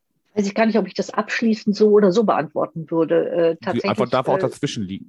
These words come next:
Speaker 1: gab's, ja, genau das. Äh, ich glaub, die Antwort liegt dazwischen. Also es gab durchaus, äh, Spiele, wo Thune ja auch relativ schnell umgestellt hat. Äh, und manchmal ist es aber auch die Frage, was hast du, äh,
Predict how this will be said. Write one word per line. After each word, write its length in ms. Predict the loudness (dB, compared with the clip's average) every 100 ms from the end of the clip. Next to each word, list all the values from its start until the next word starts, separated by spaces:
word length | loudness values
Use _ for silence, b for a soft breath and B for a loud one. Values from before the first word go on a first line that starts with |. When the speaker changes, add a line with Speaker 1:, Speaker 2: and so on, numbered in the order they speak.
| -2
Speaker 1:
gab's, 400 | 0 0 -4 -20 B B B _
ja, 280 | 2 4 2 -4
genau 400 | -2 0 2 0
das. 300 | 0 -4 -6
Äh, 160 | -4 -4
ich 180 | -4
glaub, 160 | -8 -6
die 100 | -6
Antwort 300 | -6 -6 -6
liegt 180 | -6 -4
dazwischen. 440 | -6 -6 -8 -6
Also 160 | -6 -6
es 100 | -2
gab 200 | -2 2
durchaus, 440 | 0 0 -6 -6 -2
äh, 160 | -2
Spiele, 360 | -2 -4 -2 -2
wo 100 | -4
Thune 380 | -6 -10 -8 -4
ja 200 | -2 2
auch 200 | 2 2
relativ 300 | 0 0 -4 -8
schnell 280 | -2 0
umgestellt 640 | 0 -2 -4 -2 0 0 0
hat. 140 | -4 -6 B B B B -4
Äh, 200 | 0 0
und 140 | 0
manchmal 300 | -4 -6 -6
ist 100 | -8
es 100 | -8
aber 220 | -6 -4 -4
auch 100 | -6
die 120 | -8
Frage, 320 | -4 -6 -4
was 180 | -6 -6
hast 180 | -10 -8
du, 220 | -6 -4
äh, 220 | -2 -2